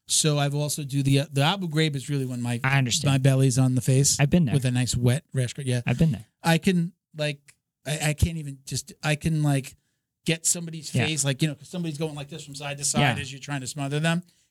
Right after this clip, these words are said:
Speaker 1: And I can get the head and
Speaker 2: Yeah.
Speaker 1: catch it and then just s-, straight nose. And then
Speaker 2: Yeah.
Speaker 1: they can't move their face side to
Speaker 2: Yeah.
Speaker 1: side anymore. Yeah. That's the true Abu Ghraib.
Speaker 2: Yeah.
Speaker 1: That's the,
Speaker 2: Okay, now
Speaker 1: that's, that's the one that I think Junior actually named.
Speaker 2: While breaking their neck from the back?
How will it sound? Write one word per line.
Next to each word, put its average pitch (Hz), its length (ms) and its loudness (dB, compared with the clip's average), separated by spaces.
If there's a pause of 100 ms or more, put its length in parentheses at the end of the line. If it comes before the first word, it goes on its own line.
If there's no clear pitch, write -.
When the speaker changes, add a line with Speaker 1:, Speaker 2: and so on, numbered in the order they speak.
Speaker 1:
And 139 120 -6
I 139 40 -4
can 139 240 -8
get 143 260 -4
the 135 100 0
head 135 340 -2 (300)
and 143 100 -8 (140)
Speaker 2:
Yeah. - 180 2
Speaker 1:
catch 110 160 -2
it 165 180 -4 (280)
and 135 100 4
then 131 140 4
just - 480 -6
s-, 165 200 4
straight 185 380 0
nose. 170 260 -6
And 156 140 4
then 147 60 6
Speaker 2:
Yeah. 147 140 6
Speaker 1:
they 135 80 2
can't 151 100 0
move 139 100 -10
their 135 100 -8
face 139 240 -2
side 131 180 2
to 151 40 4
Speaker 2:
Yeah. 156 80 4
Speaker 1:
side 123 160 -2
anymore. 143 380 0 (360)
Yeah. 120 220 -2 (220)
That's 151 260 0
the 156 100 -4
true 135 280 0
Abu 123 240 2
Ghraib. 117 280 0 (240)
Speaker 2:
Yeah. 160 280 2 (280)
Speaker 1:
That's 135 140 -8
the, 160 60 4
Speaker 2:
Okay, 147 400 2
now 147 180 4
Speaker 1:
that's, - 320 -2
that's 165 300 0
the 180 100 2
one 165 280 6
that 147 180 2
I 135 80 2
think 135 240 2
Junior 135 500 6
actually 127 400 -4
named. 123 380 -4
Speaker 2:
While 139 280 4
breaking 143 540 4
their 135 140 6
neck 127 340 2
from 143 200 4
the 131 80 4
back? 131 400 -2